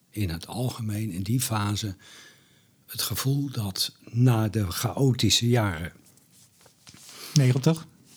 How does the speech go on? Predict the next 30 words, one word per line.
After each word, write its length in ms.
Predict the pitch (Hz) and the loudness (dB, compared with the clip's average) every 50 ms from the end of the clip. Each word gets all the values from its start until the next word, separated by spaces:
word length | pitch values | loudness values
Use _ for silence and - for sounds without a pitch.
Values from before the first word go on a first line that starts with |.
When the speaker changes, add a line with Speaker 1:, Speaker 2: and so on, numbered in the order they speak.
| - - - _ | -20 -20 -20 _
Speaker 1:
begin, 420 | - 131 120 - 107 - 127 135 | -12 -10 -8 -4 -2 2 4 4
Speaker 2:
Tachtig? 260 | 123 113 104 101 135 | 4 4 4 6 6
Speaker 1:
ja, 220 | 131 110 95 - - | 6 4 2 -2 -4
jaren 420 | - 110 110 107 92 85 85 87 95 | -2 0 2 2 2 0 0 2 2
negentig, 440 | 104 107 113 107 - - 120 107 92 | 2 2 2 0 -2 -4 -6 -6 -4
jaren 300 | 92 90 85 90 87 - | -4 -6 -6 -6 -8 -6
tachtig, 520 | - 120 101 - - - 147 131 113 - - - - - - _ | -6 -6 -6 -6 -6 -4 -6 -6 -6 -10 -16 -20 -20 -20 -14 _
dat 180 | - 135 120 104 | -2 0 0 2
het 100 | 104 - | 0 0
voor 160 | - 120 98 | 0 -2 -2
Europa 640 | 101 101 101 123 139 139 127 - 113 117 123 107 - - _ _ _ _ _ - - | 0 2 4 4 4 2 2 0 -2 -2 -2 -4 -6 -12 _ _ _ _ _ -20 -8
buitengewoon 500 | - 113 110 113 113 110 98 98 113 107 | -4 -2 0 0 0 0 -2 -2 0 0
belangrijk 500 | 98 95 95 104 120 123 117 101 98 92 | 0 0 0 2 2 2 2 2 0 -2
was 400 | - 95 87 92 - - - - _ | -4 -6 -8 -8 -6 -8 -8 -10 _
om 240 | - 117 107 98 98 | -10 -6 -4 -2 -2
naar 160 | 98 98 98 | -2 -4 -4
die 120 | 90 95 | -6 -6
stabiliteit 600 | - - - 107 95 98 92 90 - - 90 85 - | -4 -4 -2 -2 -2 -2 -4 -6 -6 -6 -8 -8 -4
te 80 | - | -2
streven. 680 | - - - 113 120 131 139 120 - - 107 104 - | 0 0 0 0 2 2 2 2 0 -2 -6 -8 -8
En 180 | - 117 110 98 | -8 -6 -4 -4
we 80 | 87 95 | -4 -6
ontmoeten 760 | 87 90 95 92 - - 127 135 143 135 135 120 113 104 | -6 -8 -10 -10 -4 0 0 2 2 2 2 2 0 0
aan 120 | 90 101 101 | -2 -2 -2
de 60 | 95 | -2
andere 360 | 87 90 110 127 113 101 104 98 | -2 0 2 2 2 2 0 -2
kant 240 | - 95 92 90 | -2 -2 -4 -4
van 140 | - - 101 | -4 -6 -6
de 80 | 90 - | -4 -2
tafel 540 | - 135 127 131 117 - - 101 95 101 | 0 2 2 2 2 0 -2 -6 -6 -8